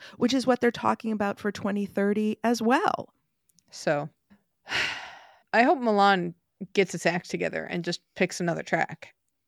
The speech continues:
Speaker 2: I'm sorry you couldn't make it happen, but it, it's frustrating to me, I think.
Speaker 1: I, agreed. This is infuriating and upsetting for the sliders. They deserve better.
Speaker 2: Exactly.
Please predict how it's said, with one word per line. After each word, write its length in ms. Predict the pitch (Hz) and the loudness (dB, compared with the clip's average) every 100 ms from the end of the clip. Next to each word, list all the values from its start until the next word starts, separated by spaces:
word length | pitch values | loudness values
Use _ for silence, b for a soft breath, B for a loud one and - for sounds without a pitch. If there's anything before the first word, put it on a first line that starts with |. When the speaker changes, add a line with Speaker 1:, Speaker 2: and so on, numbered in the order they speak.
| - | -8
Speaker 2:
I'm 80 | |
sorry 280 | 202 220 226 | 0 4 6
you 80 | 220 | 4
couldn't 240 | 220 220 | 2 0
make 120 | 214 202 | 2 2
it 100 | 196 | 2
happen, 400 | 185 180 147 151 | 0 0 -8 -6
but 260 | 156 160 - _ _ b - | -6 -6 -10 _ _ b 4
it, 180 | 220 - | 4 8
it's 140 | 208 | 6
frustrating 540 | - 220 185 156 151 165 | 8 6 6 -4 -6 -10
to 120 | 160 | -12
me, 260 | 151 156 - | -12 -12 -10
I 100 | - | -8
think. 400 | 180 - 165 - - _ B | -6 -6 -10 -14 -20 _ B
Speaker 1:
I, 80 | 190 B _ | -6 B _
agreed. 540 | 175 160 196 277 123 - | -2 2 2 2 0 -2
This 220 | 151 - | -6 -6
is 160 | 151 - | -10 -4
infuriating 840 | 180 165 185 233 247 131 135 143 B B - | -4 -2 2 4 4 2 -2 -6 B B -6
and 180 | 269 277 | -2 -2
upsetting 480 | 277 - 277 277 262 | -2 0 0 0 -2
for 120 | 233 | -2
the 100 | 196 | -2
sliders. 580 | - 160 143 - - - | 2 4 4 0 -4 -12
They 180 | 160 190 | 0 2
deserve 400 | 185 175 165 151 | 4 4 2 2
better. 320 | 135 117 - - _ _ _ _ _ 185 | 0 -2 -6 -10 _ _ _ _ _ -8
Speaker 2:
Exactly. 480 | 170 - 170 - | -8 -8 -10 -16